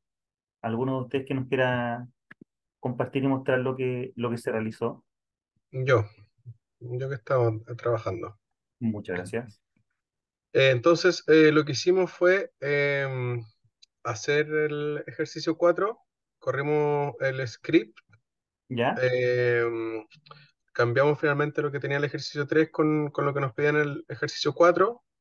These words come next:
Speaker 2: Al correrlo primero nos tiró un error, ¿no es cierto? Porque no le habíamos asignado memoria ram y le habíamos pedido de que ocupara los dos mil. Entonces, luego lo volvimos a,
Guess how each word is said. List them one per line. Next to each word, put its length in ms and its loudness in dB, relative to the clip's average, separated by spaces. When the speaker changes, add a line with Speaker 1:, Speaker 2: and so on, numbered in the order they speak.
Speaker 2:
Al 300 2
correrlo 480 4
primero 600 4
nos 220 -6
tiró 400 -2
un 180 -2
error, 380 0
¿no 80 -10
es 60 -10
cierto? 280 -8
Porque 540 -2
no 140 -2
le 100 2
habíamos 840 0
asignado 1120 2
memoria 380 -2
ram 280 -2
y 80 -10
le 80 0
habíamos 360 -2
pedido 340 -2
de 140 -4
que 80 -10
ocupara 500 -2
los 200 -2
dos 140 -2
mil. 340 2
Entonces, 720 -2
luego 560 0
lo 560 0
volvimos 640 -2
a, 1040 -4